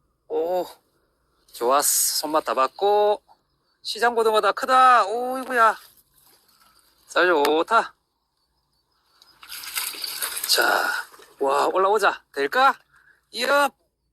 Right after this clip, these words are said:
될까? 이업! 와, 크다. 어이구. 시장 고등어. 우와, 따마. 빨간 옷 조사님 축하드립니다.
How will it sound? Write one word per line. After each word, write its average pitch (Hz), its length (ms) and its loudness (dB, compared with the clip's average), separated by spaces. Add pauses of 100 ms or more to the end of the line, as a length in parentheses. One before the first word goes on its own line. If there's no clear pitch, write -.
(260)
될까? 294 520 2 (380)
이업! 302 640 2 (720)
와, 226 440 4
크다. 262 340 -2 (160)
어이구. 226 180 -8 (1080)
시장 262 480 2
고등어. 190 320 0 (1800)
우와, 214 420 4
따마. 220 260 2 (600)
빨간 190 240 2
옷 254 80 2
조사님 220 340 0
축하드립니다. 196 800 -2